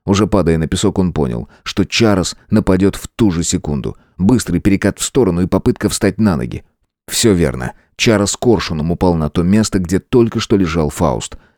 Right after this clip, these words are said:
Калека выпрямился, делая пару шагов назад, чтобы увеличить расстояние. Регулус выдал изображение.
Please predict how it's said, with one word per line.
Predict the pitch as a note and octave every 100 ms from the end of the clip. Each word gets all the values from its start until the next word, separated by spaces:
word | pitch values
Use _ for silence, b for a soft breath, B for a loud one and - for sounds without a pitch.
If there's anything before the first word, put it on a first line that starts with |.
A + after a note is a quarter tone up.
| _
Калека | - G2+ G2 D#2+
выпрямился, | F#2+ A#2 G2 F2 D2+ F2
делая | E2+ G#2+ G2
пару | F2 F2 D#2
шагов | F2 E2 D#2
назад, | F2 F2 G#2
чтобы | - G2 F2
увеличить | F2 F2+ G#2 F#2+ F#2
расстояние. | F2+ G#2 G2 D#2 G1+ - _ _ -
Регулус | F2+ A2+ A#2+ A#2+ - - -
выдал | F#2 C#3+ B2 A2+
изображение. | G2 F#2+ E2+ E2+ B1 A#1